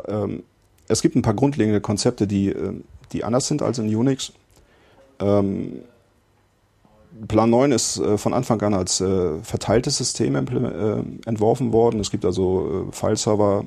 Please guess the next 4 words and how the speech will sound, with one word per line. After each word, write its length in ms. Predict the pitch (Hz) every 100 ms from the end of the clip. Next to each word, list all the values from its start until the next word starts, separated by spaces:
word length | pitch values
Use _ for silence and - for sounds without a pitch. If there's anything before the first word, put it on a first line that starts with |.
| - -
C-P-U-Server 920 | - 98 101 110 - 107 98 95 92
und 240 | 92 92
Terminals. 580 | - 95 120 143 139 - _ - - - - - - - _ _ _
Ähm, 800 | 101 98 101 98 98 53 - 117